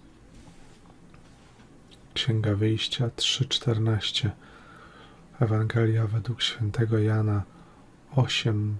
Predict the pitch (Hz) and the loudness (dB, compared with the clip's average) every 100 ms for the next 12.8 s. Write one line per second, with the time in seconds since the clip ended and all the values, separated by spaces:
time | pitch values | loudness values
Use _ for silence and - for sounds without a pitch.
0 | - 120 113 107 101 113 104 - 101 - | -2 0 2 0 -2 -2 -4 -2 -4 -4
1 | 120 101 - - - - - - - - | -6 -8 -12 -20 -20 -20 -20 -20 -20 -20
2 | - - - - - - - - - - | -20 -20 -20 -20 -20 -20 -20 -20 -20 -20
3 | - - - - - 127 127 139 - - | -20 -20 -20 -20 -6 2 6 6 6 0
4 | 131 - 123 - 123 113 - 127 117 113 | 0 0 -4 -2 0 0 0 0 0 0
5 | 110 110 107 101 104 98 90 - - - | 0 2 0 0 0 0 -2 -6 -8 -8
6 | - - - - - - - - - - | -12 -20 -20 -20 -20 -20 -20 -20 -20 -20
7 | - 135 117 - - 135 120 117 - 113 | -2 0 0 -2 2 4 4 0 -2 -2
8 | 110 110 - - 104 95 - - - - | 0 0 -2 -6 -6 -8 -12 -20 -20 -20
9 | - - - - 120 110 110 113 - - | -20 -20 -20 -4 -4 -2 -2 -2 -4 -2
10 | 123 113 110 - - 131 123 - 123 117 | 0 0 -2 -6 -4 0 0 0 0 2
11 | 113 104 107 107 104 - - - - - | 0 0 0 0 -2 -6 -20 -20 -16 -10
12 | - 107 - - 107 95 - 101 | -4 -2 -4 -4 -4 -4 -6 -8